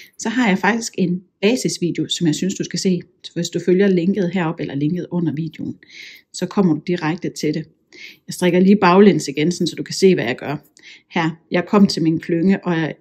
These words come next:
de her masker her, de er jo ikke gjort klar til patent, men det skal de. Så jeg strikker omslag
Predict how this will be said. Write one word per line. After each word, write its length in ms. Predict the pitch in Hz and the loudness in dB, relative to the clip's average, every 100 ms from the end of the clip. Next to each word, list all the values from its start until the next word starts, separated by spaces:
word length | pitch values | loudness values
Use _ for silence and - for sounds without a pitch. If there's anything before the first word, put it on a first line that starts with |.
| _ - | _ 2
de 60 | |
her 200 | 208 202 | 4 4
masker 320 | 170 202 - | 2 0 -2
her, 140 | 165 180 | -2 2
de 80 | 208 | 4
er 40 | |
jo 20 | |
ikke 140 | 226 220 | 4 4
gjort 240 | 202 190 | 2 2
klar 260 | - 262 202 | -2 -2 -2
til 160 | - | -4
patent, 480 | - 151 - 196 - | -8 -6 0 0 0
men 160 | 160 160 | -4 -4
det 80 | |
skal 280 | 220 - 220 | -6 -4 -2
de. 120 | 196 - - - - - _ | -2 -6 -16 -20 -20 -20 _
Så 140 | - | -2
jeg 240 | 185 202 202 | 2 4 2
strikker 520 | - - 156 147 147 - _ _ _ _ | -4 -4 -4 -4 -8 -10 _ _ _ _
omslag 600 | 190 226 - 170 165 175 | 2 2 2 0 -2 -6